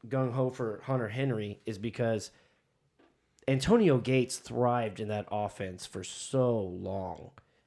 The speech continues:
I mean, the dude's eighty-five now.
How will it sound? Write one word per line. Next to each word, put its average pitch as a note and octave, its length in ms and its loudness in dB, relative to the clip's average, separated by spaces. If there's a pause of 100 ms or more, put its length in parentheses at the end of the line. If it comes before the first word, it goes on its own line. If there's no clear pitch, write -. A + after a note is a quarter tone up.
(120)
I A2+ 100 -4
mean, G#2 320 -4
the G#2+ 80 -6
dude's C3+ 480 0 (220)
eighty-five B2+ 640 4
now. G2+ 380 -4